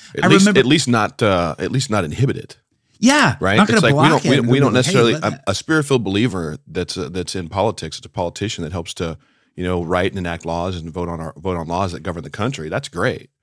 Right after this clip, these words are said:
Speaker 1: But even if they're not a spirit-filled believer, even if they're, if, if they're just not going to inhibit,
Speaker 2: Yeah.
Speaker 1: right, the, the houses of worship from singing
Speaker 2: Yeah.
Speaker 1: like, like Gavin Newsom did, you know,
Speaker 2: Yeah,
Speaker 1: during the
Speaker 2: come on,
Speaker 1: pandemic, he's
Speaker 2: yeah.
Speaker 1: like, "You can't even gather and you can't even sing."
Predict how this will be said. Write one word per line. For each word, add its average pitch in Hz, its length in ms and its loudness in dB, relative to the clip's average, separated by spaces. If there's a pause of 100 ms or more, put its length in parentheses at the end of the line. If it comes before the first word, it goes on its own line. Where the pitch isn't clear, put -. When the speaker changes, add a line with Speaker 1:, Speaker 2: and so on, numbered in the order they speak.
(440)
Speaker 1:
But 98 380 0 (120)
even 147 200 4
if 139 100 2
they're 101 120 0
not 92 280 -2
a 95 40 -4
spirit-filled 104 480 -2
believer, 92 380 -4
even 113 220 -4
if 110 40 -4
they're, 104 180 -6
if, 98 120 -4 (100)
if 90 120 -6
they're 92 120 -4
just 90 240 -8
not 87 160 -2
going 95 200 -2
to - 180 -8
inhibit, - 580 -2 (340)
Speaker 2:
Yeah. 117 260 4 (540)
Speaker 1:
right, 87 260 -4 (120)
the, 87 340 -2
the - 180 -16
houses 87 300 -4
of 82 60 -12
worship 95 400 -4 (320)
from 90 160 -6
singing 139 220 0
Speaker 2:
Yeah. - 60 2
Speaker 1:
like, 85 280 -4
like 87 300 -6
Gavin 92 260 -2
Newsom 131 260 -2
did, 82 200 -6 (600)
you 92 60 0
know, 92 120 2
Speaker 2:
Yeah, 110 40 2
Speaker 1:
during 98 160 2
the 98 60 -2
Speaker 2:
come 107 100 -2
on, 101 60 2
Speaker 1:
pandemic, 98 240 2
he's 90 80 -2
Speaker 2:
yeah. 95 60 -2
Speaker 1:
like, 90 140 -4
"You 110 60 -8
can't 139 160 -2
even 95 140 -4
gather 120 280 0
and 113 80 -2
you 107 60 -4
can't 139 140 -4
even 104 140 -2
sing." 90 440 -8